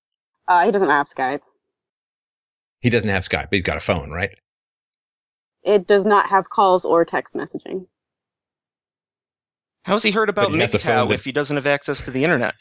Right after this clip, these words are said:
Speaker 1: No, he hasn't heard about mgtow, but he's, like, following those, like, mgtow patterns is what I'm saying.
Speaker 3: Ah, okay.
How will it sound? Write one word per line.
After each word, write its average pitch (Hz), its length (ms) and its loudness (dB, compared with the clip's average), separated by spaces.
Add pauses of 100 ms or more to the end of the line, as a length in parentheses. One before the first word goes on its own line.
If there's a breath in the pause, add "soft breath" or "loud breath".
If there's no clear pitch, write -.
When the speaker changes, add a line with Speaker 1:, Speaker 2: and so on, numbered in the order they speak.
(220 loud breath)
Speaker 1:
No, 320 300 2
he 311 120 2
hasn't 311 320 -2
heard 302 160 0
about 247 300 0
mgtow, 190 560 -2
but 170 140 -2
he's, 202 200 -4
like, 202 160 0
following 185 600 2
those, 156 180 0
like, 170 160 0
mgtow 165 500 0
patterns 147 500 -2
is 151 120 -10
what 151 100 -6
I'm 147 100 -6
saying. 143 460 -2
Speaker 3:
Ah, 117 460 -8
okay. - 200 -20